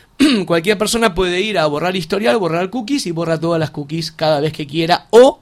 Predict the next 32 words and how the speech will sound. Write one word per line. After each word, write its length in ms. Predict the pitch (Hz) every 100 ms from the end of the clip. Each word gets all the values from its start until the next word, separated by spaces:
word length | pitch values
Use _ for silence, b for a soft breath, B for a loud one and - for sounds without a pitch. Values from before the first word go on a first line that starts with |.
| -
no 340 | - 185 208 214
permite 520 | 202 175 170 160 160
cookies. 440 | 160 113 120 117 - B B B B
Si 220 | - 170
no 160 | 208 269
permito 520 | 254 214 214 180 196
cookies, 520 | 190 220 175 185 - _ _ _ - -
puede 320 | 190 190 202
que 80 | 190
muchas 320 | 180 175 170
páginas 360 | 175 170 175 160
web 160 | 175
ni 80 | 175
siquiera 280 | 160 160 147
las 100 | 147
pueda 300 | - 143 139
ver 140 | 143 156
o 40 |
que 80 | 160
tenga 260 | 127 135 131
problemas. 640 | - - - - 160 - _ b
Entonces, 320 | - 180 - -
si 220 | - -
quiero 240 | 123 156 160
permitir 420 | 156 160 160 180
las 140 | 185
cookies, 280 | 185 208 220
las 120 | 208
puedo 220 | 165 151 151
ir 60 |
borrando 440 | 143 143 151 170 160
periódicamente. 880 | 131 131 131 127 - - - -